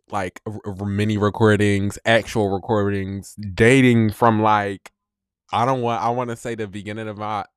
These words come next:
uh, relationship to now. And I don't know, as I grow older, <clears throat> excuse me,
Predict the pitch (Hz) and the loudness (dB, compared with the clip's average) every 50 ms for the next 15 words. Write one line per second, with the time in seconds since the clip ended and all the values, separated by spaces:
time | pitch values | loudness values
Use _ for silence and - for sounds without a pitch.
0 | - 104 107 104 98 95 101 95 98 107 113 - 135 127 127 - - 139 139 139 | -10 -8 -8 -8 -8 -8 -10 -8 -8 -10 -10 -10 -12 -12 -12 -10 -8 -6 -4 -4
1 | 135 - _ _ _ _ _ _ _ _ _ _ _ _ _ _ - - 127 110 | -6 -8 _ _ _ _ _ _ _ _ _ _ _ _ _ _ -10 -8 -8 -6
2 | 98 95 95 95 95 104 110 120 127 131 135 135 143 151 151 - _ _ _ _ | -6 -8 -8 -8 -6 -4 -4 -4 -2 -2 -2 -4 -6 -6 -10 -12 _ _ _ _
3 | _ _ _ _ _ _ - 127 127 123 127 123 120 120 117 117 117 117 113 113 | _ _ _ _ _ _ -12 -8 -8 -6 -6 -6 -6 -6 -6 -6 -6 -6 -6 -6
4 | 113 113 113 113 113 113 110 110 107 107 107 107 107 101 - - _ - 135 139 | -6 -8 -8 -8 -8 -8 -8 -8 -8 -8 -8 -10 -10 -12 -12 -12 _ 2 4 6
5 | 147 151 147 135 120 117 113 107 104 107 - - - 139 156 151 160 156 147 127 | 6 6 6 6 6 6 6 6 4 2 0 2 2 4 4 6 4 4 4 4
6 | 143 147 143 - - 131 127 143 143 135 139 131 127 135 139 - 131 131 135 143 | 4 2 2 2 0 -2 -4 -4 -2 -4 -2 -2 -2 -4 -4 -6 -8 -6 -4 -2
7 | 160 139 120 117 113 110 - 113 101 95 92 92 | -2 -2 -2 -4 -6 -8 -10 -14 -14 -14 -16 -18